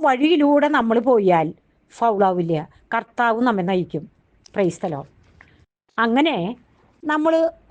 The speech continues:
കാലൊക്കെ കുഴിച്ചിട്ട് കഴിഞ്ഞപ്പോ ഇവരെല്ലാവരും കൂടെ വന്നു. ഭയങ്കര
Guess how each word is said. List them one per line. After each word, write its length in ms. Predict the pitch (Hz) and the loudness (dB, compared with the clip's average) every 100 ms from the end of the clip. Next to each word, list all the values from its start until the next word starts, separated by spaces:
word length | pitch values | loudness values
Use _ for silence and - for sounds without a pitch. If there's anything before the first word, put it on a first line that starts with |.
| - | -6
കാലൊക്കെ 360 | 277 277 285 | -4 -2 -4
കുഴിച്ചിട്ട് 460 | 311 302 254 302 277 | 0 2 2 0 0
കഴിഞ്ഞപ്പോ 460 | 269 240 220 208 202 - - | 0 2 0 0 -2 -2 -2
ഇവരെല്ലാവരും 1040 | 202 196 247 226 214 240 247 285 262 247 226 | 0 2 2 2 0 -2 0 2 2 0 2
കൂടെ 180 | 208 | 0
വന്നു. 280 | 196 190 165 156 _ _ _ _ _ - | 0 -2 -4 -6 _ _ _ _ _ -8
ഭയങ്കര 960 | 196 208 254 269 285 294 262 269 247 | -2 0 2 2 4 2 0 -2 -2